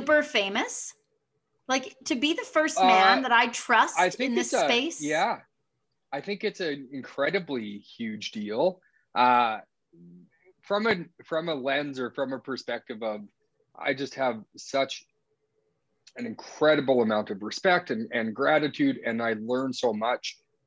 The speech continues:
Speaker 2: uh, from working in environments with, with women. And so to have the opportunity, hopefully to contribute back, uh, to a space that, uh, so clearly is safe and uplifts
Speaker 1: Yeah.
Speaker 2: women, I, uh, just happy to be here.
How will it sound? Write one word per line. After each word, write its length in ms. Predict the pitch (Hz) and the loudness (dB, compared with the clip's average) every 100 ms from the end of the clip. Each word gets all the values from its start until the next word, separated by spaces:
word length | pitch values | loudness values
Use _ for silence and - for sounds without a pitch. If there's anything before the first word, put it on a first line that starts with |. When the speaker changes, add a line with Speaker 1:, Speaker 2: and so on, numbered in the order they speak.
| - | -4
Speaker 2:
uh, 200 | 113 110 | -2 0
from 400 | - 110 107 107 | -2 -2 -4 -4
working 300 | 117 117 123 | -4 -4 -4
in 60 | 113 | -4
environments 640 | 107 101 107 117 113 107 - | -2 0 0 -2 -4 -8 -14
with, 320 | 110 110 110 104 _ - | -14 -10 -8 -10 _ -10
with 280 | 113 117 - | -4 -4 -2
women. 480 | 113 135 139 131 123 | 0 4 4 2 0
And 220 | 113 110 107 | 0 0 0
so 180 | 113 104 | -2 0
to 160 | 110 | 0
have 220 | 110 120 | 0 0
the 100 | 113 | 0
opportunity, 720 | 117 110 113 117 107 110 107 - - _ - | 0 -2 -6 -4 -2 -2 -2 -6 -20 _ 0
hopefully 320 | 135 110 117 | 0 2 0
to 120 | 107 110 | 0 -2
contribute 480 | 107 - 113 107 | -2 -2 -2 -2
back, 300 | 104 139 143 - _ - | 2 4 2 -2 _ -4
uh, 260 | 107 101 - | 0 -2 -4
to 200 | - 110 | -6 -4
a 40 | |
space 400 | 101 - 117 107 - | -4 -2 -4 -2 0
that, 220 | 104 92 _ _ _ _ - | 0 0 _ _ _ _ -10
uh, 120 | 85 71 | -8 -8
so 200 | - 127 | -6 -4
clearly 460 | - 131 131 123 113 | 0 2 4 4 2
is 160 | 104 - | 2 0
safe 460 | - 113 120 - - | 2 2 2 -2 -8
and 180 | 110 104 107 | -8 -6 -2
uplifts 760 | 110 - 104 113 - - - _ _ _ _ _ | -2 -4 -6 -6 -6 -12 -16 _ _ _ _ _
Speaker 1:
Yeah. 240 | - 147 - | -16 -14 -10
Speaker 2:
women, 300 | 123 123 127 117 | -2 0 0 2
I, 160 | 107 | 4
uh, 140 | 98 90 | 2 0
just 160 | - 107 | -6 0
happy 240 | 95 - | 0 0
to 60 | 95 | -6
be 160 | 85 85 | -8 -12
here. 220 | 90 | -12